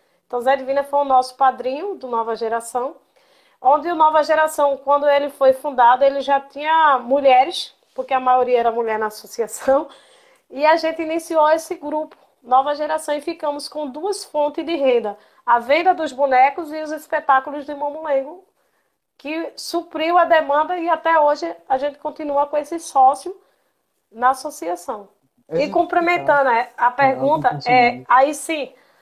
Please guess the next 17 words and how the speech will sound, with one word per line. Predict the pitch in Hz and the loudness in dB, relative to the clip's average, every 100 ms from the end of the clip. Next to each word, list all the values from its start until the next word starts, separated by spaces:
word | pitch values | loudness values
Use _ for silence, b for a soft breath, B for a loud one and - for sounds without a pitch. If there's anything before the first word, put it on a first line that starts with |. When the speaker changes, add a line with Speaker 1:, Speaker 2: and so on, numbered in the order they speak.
| b | b
Speaker 1:
nas | - 349 339 | 0 2 4
oficinas, | 339 330 285 - 285 311 247 196 | 2 0 -8 -8 -6 -2 -4 2
a | 262 | 2
Divina | 269 277 277 302 | 2 -2 -2 -2
ensinou | 311 - 294 262 | -2 -4 2 4
a | 214 | 4
gente | 214 233 254 233 - _ _ | 0 0 0 -2 -18 _ _
que | 262 | 4
eu | 302 | 6
achava, | 370 - - 226 233 190 180 _ _ _ _ _ _ _ _ _ _ _ 247 269 | 6 2 2 4 4 0 -10 _ _ _ _ _ _ _ _ _ _ _ 2 2
a | |
gente | 240 277 277 | 2 -2 -2
não | 311 | -2
entendia | 339 381 311 302 | 0 -2 0 0
nada | 302 277 294 | 2 4 4
de | 285 | 0
Mamulengo, | 285 285 311 294 233 190 | 2 2 4 2 2 -2